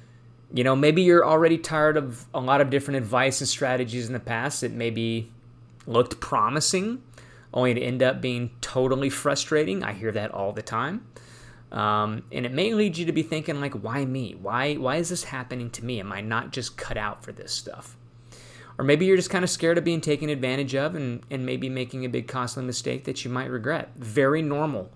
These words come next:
for a lot of people to feel that way. Some people often feel like they should be doing something, but they don't quite know what. You know what I mean? It's, it's kinda like that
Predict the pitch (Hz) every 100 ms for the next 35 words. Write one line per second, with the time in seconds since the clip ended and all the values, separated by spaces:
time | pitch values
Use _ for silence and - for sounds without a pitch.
0 | - - - - 139 113 113 123 110 113
1 | 117 110 107 123 123 110 95 92 139 -
2 | - - - - - - - - - -
3 | - 160 165 135 123 117 117 - 127 120
4 | 123 123 - 123 113 123 120 - 135 123
5 | 127 120 117 - - - - 170 208 185
6 | 208 208 - 165 175 160 139 113 110 101
7 | - - - - - 123 120 127 123 120
8 | 127 143 - - - - 131 - 156 151
9 | - 185 185 180 156